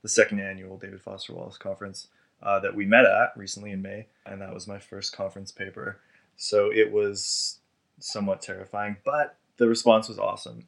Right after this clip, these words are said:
and I think the Wallace community is super cool and super friendly, and so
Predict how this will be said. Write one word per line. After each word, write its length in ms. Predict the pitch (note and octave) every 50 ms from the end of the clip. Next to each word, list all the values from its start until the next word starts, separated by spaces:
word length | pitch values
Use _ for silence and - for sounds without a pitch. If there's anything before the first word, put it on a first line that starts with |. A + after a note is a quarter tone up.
| _ -
and 360 | G2+ G2 G2 G2 F#2+ F#2+ - -
I 80 | G2+
think 200 | - G#2 G2 F#2+
the 60 | G2
Wallace 320 | F#2+ F#2+ F#2+ F#2+ F#2+ - -
community 540 | - G2 G2 F#2+ F#2+ F#2 F2+ F#2 F#2 F2+ - _ _ _ _ _ _ _ -
is 220 | G2 F#2+ F2 -
super 540 | - - - - - G#2 G2 F#2+ - G2+ F#2
cool 420 | - - G2 F#2+ F#2 F2+ - -
and 160 | - F#2 F#2
super 240 | - - - - -
friendly, 500 | - _ - G#2 F#2+ F#2+ F#2+ F#2+ F#2+ F#2 _ _ _ _ _ _ _
and 340 | - - F#2 F#2 F#2 F2+ F2+
so 460 | - - - F#2 F#2 F#2 F2+ -